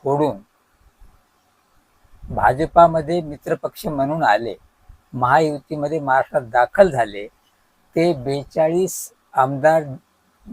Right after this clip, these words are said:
ज्या अजित पवारासहित त्यांच्या पक्षात आहेत, त्या अजित पवारांना कालच्या मंत्रिमंडळ विस्तारात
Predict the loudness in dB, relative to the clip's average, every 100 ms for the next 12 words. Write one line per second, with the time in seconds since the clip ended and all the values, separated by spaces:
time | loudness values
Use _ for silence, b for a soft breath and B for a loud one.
0 | -10 2 2 4 0 0 -6 -4 2 4
1 | 2 0 0 0 0 -8 _ _ -20 -20
2 | _ -2 0 -2 -2 -6 -2 2 2 2
3 | -2 -2 -12 _ _ _ _ _ _ _
4 | _ _ 0 8 8 8 6 4 0 4
5 | 4 4 2 -4 -12 -14 _ _ _ _
6 | _ _ _ _ 6 6 4 0 2 2
7 | 2 -10 _ _ _ _ _ _ _ _
8 | _ _ -2 -2 -2 -4 -2 0 0 -2
9 | -6 -4 0